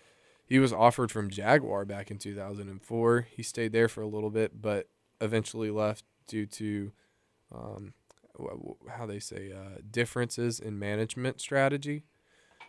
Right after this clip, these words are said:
Um, and, and he, he seems like a good fit at Red Bull,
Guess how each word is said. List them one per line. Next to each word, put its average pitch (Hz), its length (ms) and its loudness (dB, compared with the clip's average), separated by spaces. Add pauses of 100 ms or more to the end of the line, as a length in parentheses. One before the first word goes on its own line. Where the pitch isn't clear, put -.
(120)
Um, 113 420 6 (320)
and, 110 340 2 (320)
and 120 400 4
he, 139 300 6 (200)
he 139 180 0
seems 175 320 -4
like 160 140 -6
a 156 80 0
good 147 180 4
fit 139 180 4
at 98 80 0
Red 95 200 -10
Bull, 92 240 -12